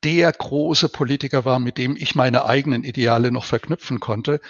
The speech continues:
Äh, und ich habe natürlich viele seiner Sätze genossen, wie vor allen Dingen den, äh, dass jeder, der als Politiker eine Vision hat, zum Arzt gehen sollte.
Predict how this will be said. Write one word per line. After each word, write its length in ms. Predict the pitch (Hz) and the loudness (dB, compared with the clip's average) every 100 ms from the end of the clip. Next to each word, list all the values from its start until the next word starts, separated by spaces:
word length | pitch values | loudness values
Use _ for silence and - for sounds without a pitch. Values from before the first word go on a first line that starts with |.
| - - - | -18 -18 -6
Äh, 240 | - 131 123 | 2 4 4
und 440 | - 131 123 - | 2 0 0 -2
ich 200 | 139 135 | -10 -2
habe 140 | 139 139 | -2 0
natürlich 440 | 127 - 123 - | -2 -4 -6 -6
viele 260 | 170 165 143 | -6 -2 0
seiner 320 | 131 123 123 | 2 2 2
Sätze 400 | - 135 - 131 | 0 0 0 0
genossen, 580 | 123 117 127 160 117 107 | 2 0 0 0 -2 -4
wie 160 | 117 | -6
vor 240 | - - 107 | -4 -2 2
allen 280 | 120 123 | 2 2
Dingen 340 | 120 117 120 107 | 0 0 0 0
den, 380 | 117 120 127 - - - - - | 2 2 2 -2 -14 -20 -20 -2
äh, 340 | 123 117 117 - - _ | 4 4 4 -2 -12 _
dass 260 | 131 - - | 0 2 2
jeder, 300 | 127 131 117 | 2 2 2
der 340 | 113 117 - | 2 -2 -2
als 220 | 120 - | -2 -2
Politiker 460 | - 123 147 131 120 | -2 -2 -2 0 0
eine 260 | 110 110 | 0 -2
Vision 640 | 107 - - 143 143 139 160 | 0 0 2 2 0 -2 -8
hat, 260 | - 123 - | -2 -2 -2
zum 300 | - - - | -4 -4 0
Arzt 400 | 131 135 - - | 0 2 0 -2
gehen 220 | 101 101 | -4 -2
sollte. 400 | 110 104 - | 0 0 0